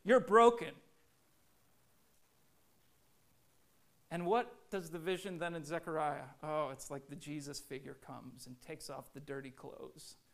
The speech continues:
and then throws a clean garment on Joshua the priest. Again, as we get to Revelation twelve, it's the same stuff. Satan's coming after you, the church.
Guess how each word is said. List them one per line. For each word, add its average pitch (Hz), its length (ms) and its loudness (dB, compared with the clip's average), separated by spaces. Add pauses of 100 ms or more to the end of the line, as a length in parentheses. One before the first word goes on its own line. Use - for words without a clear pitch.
(140)
and 147 140 -6
then 139 140 -4
throws 143 680 -2
a 131 80 -8
clean 147 460 -10
garment 139 460 -8 (720)
on 139 180 -4
Joshua 127 460 -10
the 123 60 -16
priest. - 540 -20 (680)
Again, 196 320 2
as 170 120 -4
we 165 80 -6
get 170 200 -4
to 175 80 -8
Revelation 165 500 0
twelve, 190 340 -2
it's - 140 -10
the 160 80 -6
same 165 360 -8
stuff. - 360 -8 (240)
Satan's 226 540 -4
coming 202 260 -6
after 196 240 -4
you, 190 380 -6
the - 80 -8
church. - 580 -8